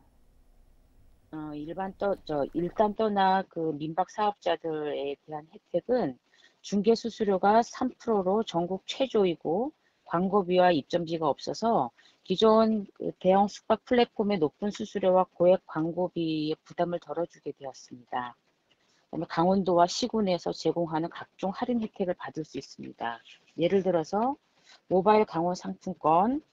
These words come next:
배달앱 일단 시켜, 강원 마트 등을, 등을 연계해서 사용할 수 있고요. 이벤트 행사에 할 때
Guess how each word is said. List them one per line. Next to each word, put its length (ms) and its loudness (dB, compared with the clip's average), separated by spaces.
배달앱 460 2
일단 400 -4
시켜, 680 -2
강원 300 2
마트 280 2
등을, 480 0
등을 220 -4
연계해서 540 -2
사용할 400 -4
수 140 -10
있고요. 540 -4
이벤트 460 2
행사에 420 2
할 100 -4
때 300 2